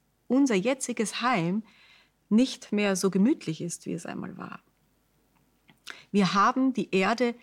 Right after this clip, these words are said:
heruntergewirtschaftet und brauchen schlichtweg ein alternatives Zuhause. Die Forscher wollten dazu erst einmal wissen, ob es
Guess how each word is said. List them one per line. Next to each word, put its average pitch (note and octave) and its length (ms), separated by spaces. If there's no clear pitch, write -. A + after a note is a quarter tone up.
heruntergewirtschaftet F#3 1400
und G#3 220
brauchen G#3 520
schlichtweg A#3 760
ein G3+ 180
alternatives G3 800
Zuhause. G3 600
Die A#3+ 80
Forscher B3+ 640
wollten B3+ 380
dazu A#3+ 400
erst - 360
einmal G#3 440
wissen, C4 480
ob C#4 220
es D#4+ 340